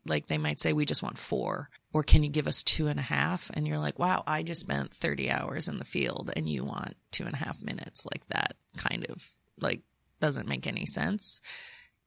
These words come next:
And it used to be in radio that then you, no one else would want it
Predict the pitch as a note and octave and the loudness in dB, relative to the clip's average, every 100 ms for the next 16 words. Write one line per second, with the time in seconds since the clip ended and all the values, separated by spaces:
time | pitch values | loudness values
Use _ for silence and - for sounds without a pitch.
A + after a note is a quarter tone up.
0 | - E3+ D#3 D3 G#3+ - D#3 D3 C#3+ - | 4 4 6 4 4 4 4 2 0 0
1 | D#3 D3 D3 C#3+ D3 D3 D3 D3+ D3+ D3+ | 0 4 4 4 4 4 4 4 4 2
2 | - D#3+ - D#3 D#3 D#3 D3+ D3+ D3 C3+ | 0 -4 0 2 4 4 4 2 0 0
3 | D#3 G#3 - | -2 -2 -6